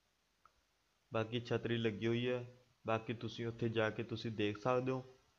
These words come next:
ਇਹਨਾਂ ਦੇ area ਨੂੰ ਪੁੱਛ ਕੇ, ਫੋਨ ਕਰਕੇ ਜਾ ਕੇ ਦੇਖ ਸਕਦੇ ਹੋ ਜੀ।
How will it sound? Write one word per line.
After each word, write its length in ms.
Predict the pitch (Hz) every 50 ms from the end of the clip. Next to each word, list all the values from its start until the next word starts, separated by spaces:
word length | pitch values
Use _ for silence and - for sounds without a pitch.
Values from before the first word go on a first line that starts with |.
| _ -
ਇਹਨਾਂ 160 | 107 107 110
ਦੇ 200 | 110 113 110 110
area 220 | 104 110 113 113
ਨੂੰ 160 | 110 110 110
ਪੁੱਛ 280 | 101 - 110 107 - -
ਕੇ, 400 | - - 135 131 131 127 - - - _ _ _ _ _ _ - _ _ -
ਫੋਨ 240 | 110 110 113 110 107
ਕਰਕੇ 400 | - 110 107 107 - - 131 123
ਜਾ 280 | 110 95 113 104 104
ਕੇ 460 | 107 - - 127 120 120 120 - - - - - -
ਦੇਖ 240 | 98 104 104 104
ਸਕਦੇ 340 | - - 127 127 127 127 127
ਹੋ 40 | 120
ਜੀ। 240 | - 123 120 117